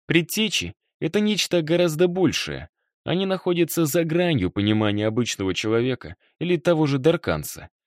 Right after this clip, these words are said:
Раса предтеч возникла много миллиардов лет назад И возникла она очень далеко от этой галактики.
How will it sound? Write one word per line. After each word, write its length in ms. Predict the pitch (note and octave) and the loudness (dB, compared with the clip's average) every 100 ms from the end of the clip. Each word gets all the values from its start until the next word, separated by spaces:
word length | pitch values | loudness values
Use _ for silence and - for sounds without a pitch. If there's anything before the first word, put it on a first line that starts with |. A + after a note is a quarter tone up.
| _ _ | _ _
Раса 400 | - G#2 G2 - | -2 0 0 -2
предтеч 600 | F#2+ G#2+ F#2+ - D#3+ - - _ _ | -2 -2 -2 -2 -2 -4 -12 _ _
возникла 560 | A2 C#3+ D#3+ F#3+ F3+ E3+ | -2 0 0 -2 0 0
много 320 | F3 F3 D#3+ | 2 2 4
миллиардов 680 | E3+ F3 E3+ A2+ F#2+ F2 G#2+ | 2 4 4 4 2 -2 0
лет 200 | A2 A2 | 0 2
назад 440 | B2+ C3 E3+ - _ _ _ | 0 0 -2 -4 _ _ _
И 100 | B2 | -2
возникла 560 | C3+ D3 F#3 F3+ G#2+ E2+ | 0 0 -2 -2 -2 -2
она 220 | D2+ D#2+ _ _ - | -4 -8 _ _ -4
очень 360 | E3+ E3+ F3 | 0 2 2
далеко 400 | D#3 E3+ F3 F#3+ | 2 0 0 0
от 140 | D3+ - | 0 -2
этой 200 | E2 E2+ | -6 -4
галактики. 760 | E2+ A#2 F2+ - D2 - - | -2 0 -2 -6 -16 -16 -20